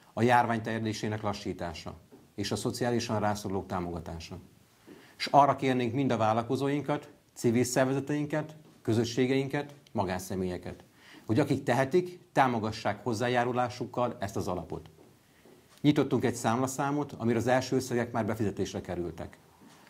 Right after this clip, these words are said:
amelynek többek között a képviselőtestületi tagok és a külső bizottsági tagok három havi tiszteletdíj elvonásából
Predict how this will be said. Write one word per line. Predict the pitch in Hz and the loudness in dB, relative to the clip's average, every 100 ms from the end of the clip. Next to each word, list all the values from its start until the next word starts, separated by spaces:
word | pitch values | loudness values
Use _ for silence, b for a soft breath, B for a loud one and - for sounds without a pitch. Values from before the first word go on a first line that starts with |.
| B | B
amelynek | 127 139 135 135 | 2 4 4 4
többek | 156 139 | 2 2
között | 127 120 123 117 | 2 0 0 -2
a | |
képviselőtestületi | 101 123 131 123 117 117 - 113 110 | 2 2 2 -2 -2 -4 -2 -2 -2
tagok | 113 117 151 151 | -2 0 -2 -4
és | - 110 - | -4 -2 0
a | 110 | 0
külső | 113 131 131 120 | 2 0 2 0
bizottsági | 104 107 104 107 101 | 0 0 -2 -2 -2
tagok | 104 98 - | 0 -2 0
három | 120 110 107 | 2 2 0
havi | 101 101 | -2 -2
tiszteletdíj | 110 - 104 101 101 - | -4 -4 -4 0 -2 0
elvonásából | 104 95 98 98 120 120 131 139 | 0 0 -2 -2 -2 -2 -2 -4